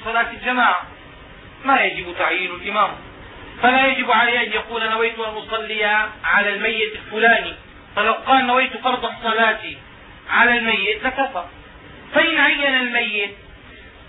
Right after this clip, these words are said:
سواء أكان الميت حاضرا أم غائبا في صلاة الغائب،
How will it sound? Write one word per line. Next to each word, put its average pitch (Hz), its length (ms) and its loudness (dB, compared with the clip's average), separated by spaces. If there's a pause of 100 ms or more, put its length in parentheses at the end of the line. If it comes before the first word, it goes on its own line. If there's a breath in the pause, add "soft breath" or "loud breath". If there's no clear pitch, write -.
(240)
سواء 262 420 6
أكان 254 300 2
الميت 233 500 -2 (120)
حاضرا 254 520 4 (520)
أم 202 140 0
غائبا 214 440 0
في 202 280 -10
صلاة 208 320 -2
الغائب، 175 500 -2